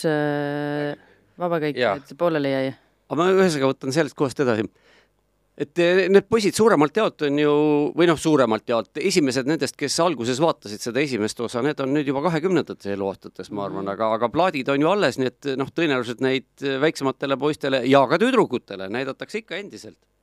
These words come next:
Speaker 1: Aga kuidas sa sinna sattusid üldse? Selles mõttes, et see, noh,
Speaker 3: Kutsuti.
Speaker 1: Täitsa kutsuti, jah?
Speaker 3: Absoluutselt mitte midagi ei teinud, helistati ja öeldi, et vot niisugune asi ja kas tahad? Ma ütlesin,
Speaker 1: Jumala
Speaker 3: "Muidugi
Speaker 1: äge.
Speaker 3: tahan."
Speaker 1: <laughs> Kõik see nimedega mäng ja kõik see läks,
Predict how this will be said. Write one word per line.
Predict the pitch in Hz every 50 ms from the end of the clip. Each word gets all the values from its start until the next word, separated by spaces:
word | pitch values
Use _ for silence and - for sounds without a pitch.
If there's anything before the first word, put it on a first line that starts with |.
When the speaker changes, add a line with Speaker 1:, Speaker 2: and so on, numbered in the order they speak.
| _ _ _ _ _ _ -
Speaker 1:
Aga | 196 196
kuidas | - 302 349 330
sa | - - - 240 220 220 214
sinna | 220 247 233 220 208
sattusid | 202 175 - - 170 147 151 151
üldse? | 160 151 - 165 165
Selles | 190 196 190
mõttes, | 190 185 - -
et | 185 -
see, | - 220 202 196 190 190 185 185 185 190 180
noh, | 185 214 - - _ _ _ - - - - - - - -
Speaker 3:
Kutsuti. | - 165 - - - - _ - 101 - _
Speaker 1:
Täitsa | - 196 175 - 208
kutsuti, | 196 247 - - 190 147 160 156
jah? | 147 147
Speaker 3:
Absoluutselt | 170 180 202 - - 127
mitte | 127 131 151
midagi | 139 160 151 123 113 123
ei | 120
teinud, | 117 180 196 160 147 127 - -
helistati | 139 165 175 143 - - - 123 113 - _ 131 127 123 123 - _ _ _ _ _ _ _ _ _ _ _ _ _ _
ja | - 123
öeldi, | 135 131 107 - 127
et | 117 - _ _ _
vot | 131 139 - _
niisugune | 147 135 123 123 113 127 139 170
asi | 175 147 139 123 113 113
ja | 110 110 110 110 107 -
kas | _ 113 -
tahad? | _ 123 92 95 98 90 -
Ma | -
ütlesin, | - 214 214
Speaker 1:
Jumala | 208 202 202 190 190 190
Speaker 3:
"Muidugi | 180 180
Speaker 1:
äge. | 170 175 185 - - - -
Speaker 3:
tahan." | 330 285 - - 339 285 - - 330 - - - 349 285 - - _ 110 - - 392 403 359 311 -
Speaker 1:
<laughs> | -
Kõik | 220 240 247 233
see | - - - 185 180 180 180 185 185 180
nimedega | 185 214 226 220 202 175 165 165 165 165
mäng | 175 190 190 180 165
ja | 165 165
kõik | 175 185 180 -
see | - 196 175 165
läks, | 160 156 - -